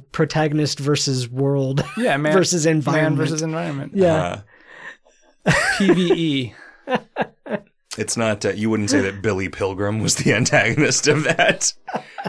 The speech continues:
Speaker 3: You would say more that he was the protagonist of a different thing.
Speaker 1: <laughs>
Speaker 3: What is that guy's name?
Speaker 1: I don't remember.
Speaker 3: The guy, the hot sauce guy.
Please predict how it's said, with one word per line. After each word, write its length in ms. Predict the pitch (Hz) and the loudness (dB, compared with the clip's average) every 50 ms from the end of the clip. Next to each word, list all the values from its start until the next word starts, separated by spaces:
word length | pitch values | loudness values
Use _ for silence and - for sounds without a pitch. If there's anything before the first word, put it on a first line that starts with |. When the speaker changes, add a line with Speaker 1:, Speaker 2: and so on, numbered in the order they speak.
| - - | -10 -6
Speaker 3:
You 120 | 113 113 | -2 -2
would 120 | 107 101 - | 0 0 0
say 80 | 104 | 0
more 160 | 98 95 90 90 | -2 0 0 -2
that 100 | 90 85 | -2 -2
he 60 | 92 | -4
was 120 | 92 85 80 | -4 -6 -6
the 80 | 87 | -6
protagonist 640 | - 123 120 107 95 101 87 87 87 87 87 - - | -2 0 0 2 2 0 0 0 -2 -4 -4 -4 -4
of 80 | 98 85 | -6 -6
a 60 | 85 | -6
different 480 | 82 82 92 87 - 85 82 82 85 - | -6 -6 -8 -6 -6 -8 -10 -10 -10 -8
thing. 260 | 85 78 80 82 - - - | -8 -8 -8 -10 -10 -8 -8
Speaker 1:
<laughs> 120 | 139 - - | -8 -4 -2
Speaker 3:
What 260 | 233 214 180 113 113 | 0 0 0 0 0
is 100 | 120 - | -2 -2
that 140 | 123 117 117 | -4 -4 -6
guy's 240 | 120 113 110 101 104 | -6 -6 -6 -6 -6
name? 340 | 101 101 104 107 107 104 - _ _ _ _ _ _ _ _ _ _ _ - - | -6 -4 -4 -6 -6 -8 -12 _ _ _ _ _ _ _ _ _ _ _ -20 -16
Speaker 1:
I 40 | 110 | -14
don't 160 | 92 85 85 | -14 -12 -14
remember. 420 | 90 92 90 90 95 98 101 98 - - - - - _ _ - | -14 -14 -14 -14 -12 -12 -12 -12 -12 -14 -18 -20 -20 _ _ -10
Speaker 3:
The 140 | - 110 | -8 -4
guy, 160 | 95 101 98 92 | -2 -2 -2 -4
the 140 | 98 98 | -4 -4
hot 200 | - 113 120 120 | -4 -2 -2 -2
sauce 280 | - - 85 85 - - | -2 -4 -4 -4 -6 -8
guy. 340 | - 95 87 - - 110 | -8 -10 -12 -12 -12 -14